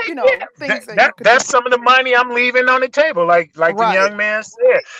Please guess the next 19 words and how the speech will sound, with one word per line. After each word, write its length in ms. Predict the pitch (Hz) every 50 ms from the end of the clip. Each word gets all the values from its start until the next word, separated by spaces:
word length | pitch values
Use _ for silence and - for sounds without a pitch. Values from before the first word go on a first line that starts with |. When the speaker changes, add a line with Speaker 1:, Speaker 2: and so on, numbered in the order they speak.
| - - -
Speaker 2:
that's 220 | 165 165 190 185
some 220 | - - 214 196 202
of 80 | 196
the 200 | 190 190 180 170
money 280 | 170 170 185 196 202 190
I'm 160 | 190 190 190
leaving 280 | 202 202 202 185 190 185
on 140 | 190 185 180
the 80 | 180
table, 400 | - - 220 233 233 196 175 160
what 140 | 165 156 -
I 80 | - 156
should 360 | 160 - - 208 202 190 175 151
be 160 | 165 160 139
trying 320 | - - 175 165 165 156
to 80 | 151 143
focus 540 | _ - 185 175 170 _ - 156 143 127 160
in 340 | 202 208 196 175 147 143
on. 240 | 139 139 135 135 135